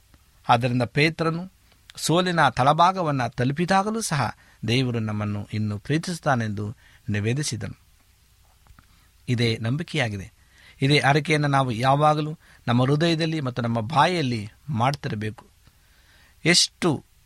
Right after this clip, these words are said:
ಆಳದಲ್ಲಿ ಬಿದ್ದರೂ ಪರವಾಗಿಲ್ಲ, ನಾವು ಹೇಗಿದ್ದೇವೋ ಹಾಗೆಯೇ ದೇವರು ನಮ್ಮನ್ನು ಪ್ರೀತಿಸುತ್ತಾನೆ. ಇದೇ ಆ ತಪ್ಪಿ ಹೋದ ದುಂದುಗಾರ ಮಗನ ಮನವರಿಕೆಯಾಗಿತ್ತು. ಅವನು ಅತಿ ಕೀಳು ಸ್ಥಿತಿಯನ್ನ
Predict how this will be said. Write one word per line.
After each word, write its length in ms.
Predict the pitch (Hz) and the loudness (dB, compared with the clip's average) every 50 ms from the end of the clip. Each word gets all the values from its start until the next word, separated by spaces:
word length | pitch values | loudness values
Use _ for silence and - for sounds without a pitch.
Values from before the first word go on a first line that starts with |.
| _ _ _ _ _ _ _ _ _ _ _ _ _ _ _ - | _ _ _ _ _ _ _ _ _ _ _ _ _ _ _ -4
ಆಳದಲ್ಲಿ 420 | - - 175 202 208 190 190 175 | 2 4 4 6 4 2 0 -2
ಬಿದ್ದರೂ 400 | 156 139 135 120 123 123 117 120 | -2 -4 -6 -6 -6 -6 -6 -6
ಪರವಾಗಿಲ್ಲ, 680 | 113 - 123 107 107 104 104 98 95 90 85 82 - _ _ _ _ - _ _ _ 120 | -4 -2 -2 -2 0 -2 -4 -4 -6 -10 -12 -14 -18 _ _ _ _ -20 _ _ _ 0
ನಾವು 200 | 123 127 127 123 | 2 2 2 2
ಹೇಗಿದ್ದೇವೋ 840 | 98 143 160 170 165 175 160 156 185 185 185 190 190 190 143 - - _ _ _ _ _ _ _ | 2 2 2 2 2 0 2 2 2 2 4 2 2 2 0 -2 -6 _ _ _ _ _ _ _
ಹಾಗೆಯೇ 440 | - 127 135 160 170 170 170 156 139 | 4 6 6 6 6 4 2 2 2
ದೇವರು 360 | 123 127 135 139 135 127 123 | 0 0 0 0 0 -2 -2
ನಮ್ಮನ್ನು 320 | 117 117 110 104 104 104 | -2 -2 -4 -4 -6 -8
ಪ್ರೀತಿಸುತ್ತಾನೆ. 800 | 98 - - 123 127 - - 143 143 - 143 131 123 120 101 - _ _ _ _ _ _ _ - | -8 -6 -4 -4 -4 -4 -6 -6 0 4 4 4 4 2 -4 -10 _ _ _ _ _ _ _ -6
ಇದೇ 300 | 127 123 139 147 143 135 | 0 2 4 4 4 4
ಆ 220 | 117 131 127 123 | 4 4 2 2
ತಪ್ಪಿ 340 | 120 - - 135 135 - 143 | 2 2 -2 -4 -2 -2 -4
ಹೋದ 460 | 139 131 127 123 117 120 117 113 104 107 110 110 117 | -2 -2 -2 0 2 2 0 0 -2 -4 -6 -4 -2
ದುಂದುಗಾರ 440 | 143 143 143 139 127 120 117 113 | 0 0 0 0 2 2 2 2
ಮಗನ 280 | 113 110 110 107 110 110 107 107 107 - _ _ _ _ | 0 -2 -2 -2 -2 -2 -2 -4 -6 -10 _ _ _ _
ಮನವರಿಕೆಯಾಗಿತ್ತು. 1040 | - 98 113 127 151 165 170 170 175 165 - 175 170 165 160 156 160 - - 160 170 - _ - _ _ _ _ - - - - - - | -2 0 2 2 2 2 0 0 -2 -4 -2 0 0 0 0 -2 -6 -10 -12 -12 -14 -14 _ -20 _ _ _ _ -20 -20 -20 -8 2 4
ಅವನು 300 | 127 131 135 135 131 123 | 4 4 4 4 2 0
ಅತಿ 420 | - - 135 139 - 160 147 131 | -2 -2 -2 0 0 0 -2 -2
ಕೀಳು 380 | - - - 180 196 220 202 165 | -2 -2 -2 -2 0 0 -2 -4
ಸ್ಥಿತಿಯನ್ನ 560 | - - 151 151 147 156 147 147 135 135 | -4 -4 -4 -4 -2 -2 -2 -2 0 0